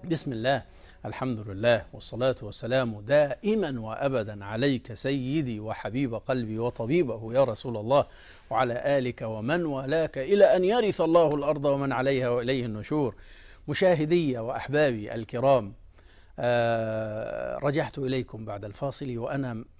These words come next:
مع هذا ال-، ال-، آه، الزائر العجيب في، في فن وعظه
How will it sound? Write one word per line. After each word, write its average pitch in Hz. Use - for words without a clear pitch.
مع 123
هذا 123
ال-، 104
ال-، 104
آه، 113
الزائر 135
العجيب 135
في، 131
في 127
فن 156
وعظه 117